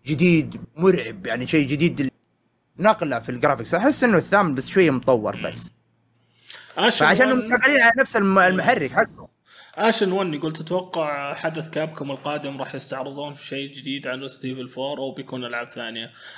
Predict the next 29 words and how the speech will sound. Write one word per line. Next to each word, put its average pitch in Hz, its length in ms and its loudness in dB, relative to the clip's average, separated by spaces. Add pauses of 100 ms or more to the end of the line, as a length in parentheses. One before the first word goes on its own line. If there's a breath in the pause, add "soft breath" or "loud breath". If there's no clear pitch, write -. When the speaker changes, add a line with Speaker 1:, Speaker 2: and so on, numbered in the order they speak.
(100)
Speaker 2:
اللي 160 120 -4
Speaker 1:
أتوقع 175 160 0
Speaker 2:
فهمته، 180 460 2
Speaker 1:
ألعاب 156 580 -2
ثانية. 160 160 -4
Speaker 2:
فهمته 208 440 -2
بيكون 165 500 -6
بيركز 147 520 -6
على 135 180 -4
مونستر 147 260 -8
هانتر 139 400 -8 (460)
رايزنج. 143 500 -8
Speaker 1:
إيه. 202 180 -2
Speaker 2:
هذا 139 60 -4
اللي 127 120 -6
فهمته. 123 440 -12 (600)
Speaker 1:
إيه، 165 160 2 (260 loud breath)
عشان 247 380 2 (280)
Resident 262 340 2
Evil 247 280 4
بصراحة 226 480 4
في 269 380 2
لقطة 254 360 2
في 190 100 0
التريلر 233 520 4
يبان 254 720 6
إنه 220 580 6
ما 214 220 4
يقدر، 202 240 0